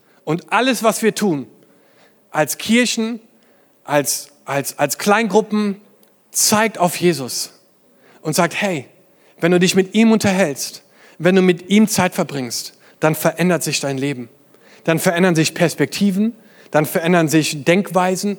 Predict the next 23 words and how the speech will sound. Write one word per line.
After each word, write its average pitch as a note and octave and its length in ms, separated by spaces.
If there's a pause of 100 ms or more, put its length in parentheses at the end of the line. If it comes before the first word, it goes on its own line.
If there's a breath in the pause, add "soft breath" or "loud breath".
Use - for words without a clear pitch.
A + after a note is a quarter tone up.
und D3+ 160
Verhalten, F3+ 680 (380 loud breath)
aber C#3+ 340
er F#3+ 180
ist F3 180
derjenige, D#3+ 320
der C3 100
Veränderung C#3 420
schenkt. B2 420 (1200 soft breath)
Und D3+ 140
das E3 160
ist - 160
so A3 160
wichtig, F#3 260
dass F3 180
wir D#3 80
das D3+ 140
verstehen, F3 380
Freunde. C3+ 340
Es - 240
geht G#3+ 300
um C#3 160
Jesus C#3+ 680